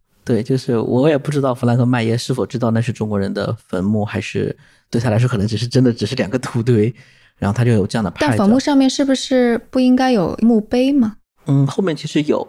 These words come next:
Speaker 1: 因为他都是到户外去、荒山野外去找的一些树木。就是我们能看到他的很多的自拍照，他会非常严肃地站在植物旁边拍这样的一些照片。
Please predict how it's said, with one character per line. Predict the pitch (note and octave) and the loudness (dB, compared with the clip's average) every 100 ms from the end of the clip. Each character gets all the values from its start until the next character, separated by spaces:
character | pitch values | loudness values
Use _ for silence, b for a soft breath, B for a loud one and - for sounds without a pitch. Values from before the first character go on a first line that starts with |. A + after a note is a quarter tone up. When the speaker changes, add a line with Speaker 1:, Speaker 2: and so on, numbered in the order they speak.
| - | -6
Speaker 1:
因 | B2 | -2
为 | C3+ | -2
他 | D3+ | -2
都 | C#3+ | -4
是 | C#3 | -4
到 | C3+ B2 | -4 -4
户 | B2 D3 | -2 -2
外 | C3+ A#2 | 0 -2
去、 | - - | -6 -6
荒 | B2+ C3+ | -2 0
山 | C3 | 2
野 | A2+ | 0
外 | A#2 A#2+ | 0 -4
去 | A#2+ A#2+ | -4 -10
找 | - - - | -8 -8 -8
的 | - | -14
一 | - | -14
些 | - G#2+ - | -8 -8 -8
树 | - - | -6 -6
木。 | G2 - B2+ b b b b _ - | -6 -8 -14 b b b b _ -2
就 | D#3 | 0
是 | |
我 | C3 | 2
们 | B2+ | 2
能 | D3 | 0
看 | E3+ | 0
到 | D3+ C3+ | -2 -2
他 | D3+ | -2
的 | D3+ | -2
很 | - G#2 | -2 -2
多 | G#2+ A#2 | 0 0
的 | A#2 - - | -2 -4 -10
自 | - C#3 | -8 -4
拍 | A#2 - A#2 A#2+ - | -2 0 0 -2 -4
照， | C3 G#2+ - _ _ _ _ - | -2 -2 -6 _ _ _ _ -6
他 | C3 | 0
会 | B2+ | 0
非 | A#2+ C3 | 2 -2
常 | - A#2 G#2 - - | -2 -6 -6 -8 -4
严 | C3+ F#2+ A2 | -2 0 -2
肃 | - C#3+ | -2 -2
地 | C3 | -2
站 | - A2+ | 0 -2
在 | A2+ F#2+ - _ _ _ _ | 0 -4 -6 _ _ _ _
植 | - F#2+ | -6 -2
物 | A#2 G#2 | 0 -2
旁 | - G#2 A2 | -4 -8 -6
边 | G2 A#2 A2+ - _ | -4 -4 -6 -10 _
拍 | - B2 A2 | -6 -4 -2
这 | A2+ | 0
样 | G#2 | -2
的 | - | -4
一 | |
些 | - F#2+ | -6 -8
照 | - G#2+ F2 | -4 -2 -2
片。 | - - D#3+ | -4 -8 -8